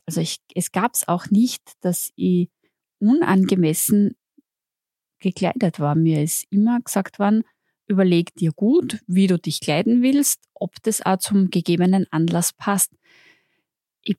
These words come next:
bin mit Kleidung auch zu Hause nie irgendwie mit Scham in Berührung gekommen.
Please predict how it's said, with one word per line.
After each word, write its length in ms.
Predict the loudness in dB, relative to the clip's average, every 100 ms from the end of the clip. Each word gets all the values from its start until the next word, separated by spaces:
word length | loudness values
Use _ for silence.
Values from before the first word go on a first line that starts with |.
| _
bin 280 | -4 0 2
mit 180 | 0 -2 _
Kleidung 680 | -4 0 2 2 2 2 0 -2
auch 340 | -2 -2 -4 -12 _ -10
zu 280 | -4 -2 0
Hause 560 | 0 0 0 2 0 -4 _ _ _ -6
nie 680 | 2 4 4 4 4 2 0
irgendwie 520 | -2 2 0 2 2
mit 200 | 2 0
Scham 380 | -2 0 2 2
in 200 | 2 0
Berührung 460 | 0 0 0 -2 -4
gekommen. 420 | -4 -4 -4